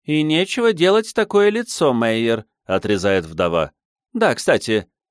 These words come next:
вы слышали что-нибудь о мадам Озелло?" Говорят, что она болела,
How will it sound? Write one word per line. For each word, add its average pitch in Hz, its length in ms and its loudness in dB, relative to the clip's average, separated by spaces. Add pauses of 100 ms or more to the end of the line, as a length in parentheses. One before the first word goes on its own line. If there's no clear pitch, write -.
вы 170 260 2
слышали 226 440 -2
что-нибудь 165 480 -4
о 160 100 -4
мадам 151 400 0
Озелло?" 120 580 0 (840)
Говорят, 80 440 -2
что - 180 -4
она 131 180 0
болела, 92 500 -2